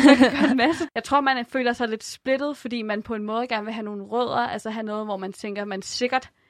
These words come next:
Speaker 1: kan identificere sig med. Fordi hvis man føler hele sin identitet altid er flydende, så tror jeg, man kan blive lidt stresset
Speaker 2: Ja.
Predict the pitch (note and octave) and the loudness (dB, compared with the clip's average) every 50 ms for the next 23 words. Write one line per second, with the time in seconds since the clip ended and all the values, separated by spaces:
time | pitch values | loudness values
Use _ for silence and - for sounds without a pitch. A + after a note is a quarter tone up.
0 | _ _ _ _ - - G#3+ G3+ G#3 G#3 G3 F#3+ G3 - - - - A#3+ A3+ G#3+ | _ _ _ _ -6 -4 -4 -2 -2 -4 -6 -8 -12 -16 -14 -6 -4 -2 -2 -2
1 | G#3 - G#3+ G#3 G3+ G#3 G#3+ - - G#3 G#3+ G3+ G3 G#3+ - G3+ G3+ - - A3 | -4 -8 -6 -6 -6 -6 -6 -8 -10 -10 -10 -8 -8 -6 -6 -8 -6 -6 -6 -4
2 | G3 F#3 F#3 E3 F#3+ B3+ D#4 F#4 G#4 G#4 G4 - D4 B3 A3 G3 F#3+ F#3 F#3 F#3 | -4 -4 -6 -6 -4 -2 2 2 2 2 0 0 -2 -2 -2 -4 -6 -8 -8 -10
3 | - G3 - - - G#3 F3 D#3+ - - _ _ _ _ _ - C4+ D4 C4 A3 | -10 -14 -12 -8 -6 -6 -6 -8 -10 -16 _ _ _ _ _ -2 -2 -2 -2 -6
4 | - - - B3+ A#3 G#3 F3 G#3 - _ _ _ _ _ - G#3 G#3 - - A3 | -10 -6 -4 -4 -4 -4 -6 -10 -16 _ _ _ _ _ -10 -10 -10 -8 -8 -6
5 | G#3+ G#3+ G#3+ G#3+ A3 G#3+ G#3 G#3 - G#3 - - A3+ G#3 G3 F#3 F3+ F#3+ - G3+ | -4 -4 -4 -4 -6 -6 -8 -10 -12 -8 -4 -2 -2 0 -2 -4 -6 -8 -8 -10
6 | G#3 G#3 G#3 G3+ G3+ - - - G3+ G#3 G#3 G3+ G#3+ A3+ | -10 -8 -8 -8 -10 -6 -4 -2 -2 -2 -2 -2 -4 -4